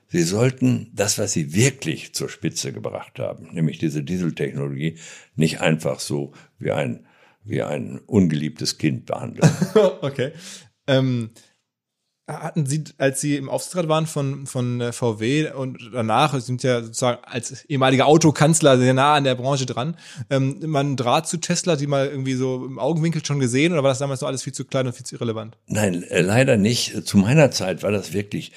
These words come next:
Speaker 1: noch nicht von wirklicher Relevanz und insofern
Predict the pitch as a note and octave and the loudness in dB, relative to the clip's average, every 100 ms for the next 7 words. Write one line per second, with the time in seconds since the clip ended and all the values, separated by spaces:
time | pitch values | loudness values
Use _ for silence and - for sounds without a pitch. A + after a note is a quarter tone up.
0 | - - E2 D#2 E2 D#2+ C#2+ D#2 - C#2 | -16 0 2 2 0 0 0 -2 -4 -12
1 | C2 A#1 B1+ C2 C2+ E2+ G2 - F2+ C2+ | -8 -8 -6 -6 -2 2 2 0 -8 -8
2 | D2 C#2 F2 - F2 | -8 -4 -2 0 -2